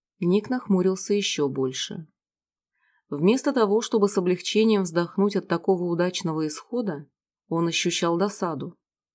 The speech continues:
А ещё его мужское самолюбие было порядком уязвлено. Особенно, когда он вспоминал, как Шерон отдавалась ему той ночью. Словно ради этого мига жила все эти десять лет. Как смотрела, когда они ехали в отель.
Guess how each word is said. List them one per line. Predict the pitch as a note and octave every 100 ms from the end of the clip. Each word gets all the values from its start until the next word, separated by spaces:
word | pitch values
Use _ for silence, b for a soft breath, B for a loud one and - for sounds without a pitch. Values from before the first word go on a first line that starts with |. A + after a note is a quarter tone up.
| _ _ _ _
А | D3+
ещё | D#3 D3+ - A#3
его | G#3+ E3+ E3
мужское | D#3+ D#3+ - E3+ D#3+
самолюбие | D#3 D#3 D3+ D3 F3 F#3+ G#3+
было | D#3+ C#3+ D3
порядком | E3+ D3+ D3 - D#3
уязвлено. | D#3 D3+ F3 F3 C#3 C3 _ _ _ _
Особенно, | D3+ D3+ G#3 G#3+ F#3 E3+
когда | D#3+ D3 D#3+
он | D#3+
вспоминал, | - - D#3+ D#3+ F3 G3+
как | F3 D#3
Шерон | - F3 E3+ D#3+
отдавалась | D3+ D#3 D3+ G3 F3+ -
ему | D#3+ D3+
той | D3 E3
ночью. | E3 D#3 D3 - D#3+ E3 _ _ _ _ _ _ _ -
Словно | - A3 G#3+ G#3
ради | G#3 F#3+
этого | G#3 G#3 G3+
мига | G3+ F3+ D3
жила | D3 D#3 D3+
все | C#3+ -
эти | D3+ E3
десять | D3+ D3+ E3 E3+
лет. | D#3 C#3+ C#3+ - _ _ _ _ _
Как | - E3 -
смотрела, | F3 E3 - G#3 F#3+
когда | D#3+ D#3 D3+
они | D#3+ D#3+ D#3+
ехали | D#3+ D3 D3+ D3+
в |
отель. | D#3 - D3+ C#3